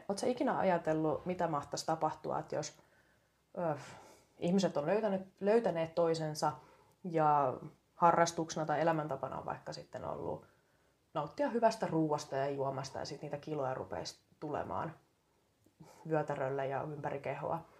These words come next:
Mut sitten kun toinen niistä osapuolista ilmoittaisi, että hän haluakin tehdä elämäntaparemontin, joka on sitten taas niin kuin aivan päinvastainen, niin oot sä ikinä ajatellut, että voisiko tää johtaa eroon?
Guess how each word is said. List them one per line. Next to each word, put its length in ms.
Mut 100
sitten 280
kun 140
toinen 320
niistä 240
osapuolista 680
ilmoittaisi, 380
että 120
hän 160
haluakin 380
tehdä 240
elämäntaparemontin, 1120
joka 160
on 60
sitten 160
taas 220
niin 100
kuin 100
aivan 260
päinvastainen, 800
niin 160
oot 100
sä 80
ikinä 260
ajatellut, 300
että 120
voisiko 200
tää 240
johtaa 360
eroon? 380